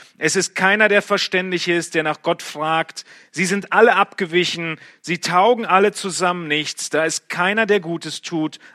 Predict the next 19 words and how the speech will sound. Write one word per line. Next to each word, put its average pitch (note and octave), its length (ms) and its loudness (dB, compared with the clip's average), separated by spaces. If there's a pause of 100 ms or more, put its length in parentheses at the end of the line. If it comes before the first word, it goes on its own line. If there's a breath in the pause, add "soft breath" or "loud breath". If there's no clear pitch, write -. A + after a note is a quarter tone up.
auch G3+ 320 4
nicht G3 340 -2
einer. F#3 540 2 (1500)
Ihre F#3+ 260 4
Kehle A3 500 4
ist E3+ 100 2
ein F3 140 0
offenes F#3+ 540 -2
Grab, F3 460 2 (280 loud breath)
mit D#3+ 100 -4
ihren G3 300 2
Zungen B3+ 440 0
betrügen G#3+ 540 0
sie, G3 380 -4 (240 loud breath)
Otterngift G3+ 800 2
ist F3+ 180 -2
unter G#3 340 0
ihren E3+ 360 -2
Lippen.“ G3 600 0